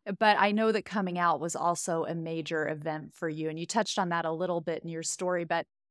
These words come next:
how, what role did that play in shaping what you were destined for?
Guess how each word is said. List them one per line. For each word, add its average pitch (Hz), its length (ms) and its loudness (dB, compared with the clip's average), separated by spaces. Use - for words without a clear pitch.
how, 214 380 4
what 208 340 0
role 208 320 2
did 185 220 -4
that 175 300 4
play 175 320 -2
in 175 160 -6
shaping 170 720 -4
what 180 220 0
you 185 120 -2
were 170 120 -2
destined 151 560 -4
for? - 540 -10